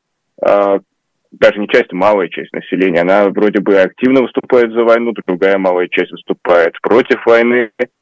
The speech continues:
но есть огромная масса людей, которые живут по принципу «моя хата с краю».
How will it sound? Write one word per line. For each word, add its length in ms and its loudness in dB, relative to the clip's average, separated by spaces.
но 460 2
есть 400 0
огромная 420 0
масса 340 0
людей, 380 -2
которые 880 -2
живут 300 -4
по 100 2
принципу 420 -6
«моя 380 2
хата 380 -2
с 120 -10
краю». 440 0